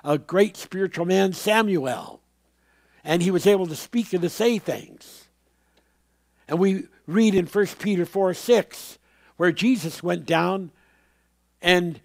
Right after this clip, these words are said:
he preached to those that were dead.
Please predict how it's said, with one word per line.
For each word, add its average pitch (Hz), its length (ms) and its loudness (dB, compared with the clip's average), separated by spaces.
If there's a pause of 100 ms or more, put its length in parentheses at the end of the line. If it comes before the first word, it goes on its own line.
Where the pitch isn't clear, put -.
(240)
he 185 160 -4
preached - 560 -2 (300)
to 190 100 0
those 208 300 4
that 220 140 -2
were 185 100 -2
dead. 202 540 2